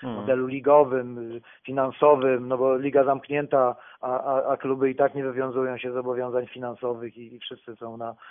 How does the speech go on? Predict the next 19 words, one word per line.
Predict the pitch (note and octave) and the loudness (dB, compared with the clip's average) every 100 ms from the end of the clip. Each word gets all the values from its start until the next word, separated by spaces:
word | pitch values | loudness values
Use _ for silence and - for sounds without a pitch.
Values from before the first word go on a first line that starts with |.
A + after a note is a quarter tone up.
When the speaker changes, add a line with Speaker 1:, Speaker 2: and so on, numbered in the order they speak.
| - A#2 | -16 -4
Speaker 2:
na, | A#2+ A#2 | -2 -2
na | B2 B2 | -4 -4
półprofesjonalizmie | C3 A#2+ A#2+ A#2+ C3 B2 A#2+ A2+ A#2 A#2 | -6 -4 -4 -4 -8 -6 -6 -8 -12 -14
czy, | - A2+ A2 - | -12 -14 -14 -8
Speaker 1:
Na | A2+ | -2
Speaker 2:
czy | A2 | 2
Speaker 1:
konferencjach | A#2+ B2 B2 A#2 A#2+ | 4 6 6 8 4
Speaker 2:
czy | - | 6
Speaker 1:
prasowych | A2+ A#2+ A#2 - | 6 8 6 6
prezesi | A#2 G#2+ A2 - G#2 | 4 4 4 0 -4
mówią, | G#2+ G#2+ | -2 -2
że | G#2+ | -2
koniec | G#2+ A2+ A2+ | 2 0 0
wywiadów, | G2 G#2+ G#2+ G#2+ G#2 F#2 | -6 -2 4 4 4 -4
bo | G#2+ | -8
kibice | - - G#2 G#2+ A2 | -10 -12 -10 -2 0
czekają | A2 A2 A2 G#2 G#2 | 0 6 6 8 4
na | G2+ | -2
przykład. | - G#2 - G2 | -8 -14 -8 -8